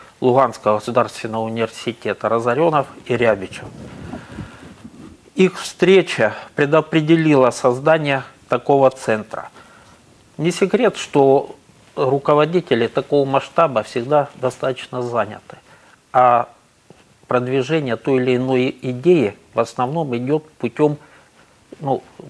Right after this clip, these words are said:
э, глобальных таких идей. Это личностные контакты. Времени на них очень мало, поэтому было принято решение, чтобы активнее продвигать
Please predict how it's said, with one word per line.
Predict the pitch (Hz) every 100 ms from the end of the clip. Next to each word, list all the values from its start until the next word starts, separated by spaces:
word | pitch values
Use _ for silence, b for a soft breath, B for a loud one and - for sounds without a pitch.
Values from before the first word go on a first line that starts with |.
| - - -
э, | 127 120 123 110
глобальных | 127 139 143 135 110 -
таких | 110 - 110 -
идей. | 113 104 139
Это | - 117 - b b -
личностные | 127 120 120 - - 107
контакты. | - 113 - 104 - - - B B B -
Времени | 120 165 151 139
на | 135 131
них | 135 147 -
очень | 127 123 - 123
мало, | 135 175 156 143 B B B B B
поэтому | 151 156 143 123 123
было | 151 170 143
принято | 160 156 147 135 143
решение, | 139 - - 110 110 101
чтобы | - 143 139 143 - _ _
активнее | 147 - - 160 127 120
продвигать | 117 123 123 127 127 131 -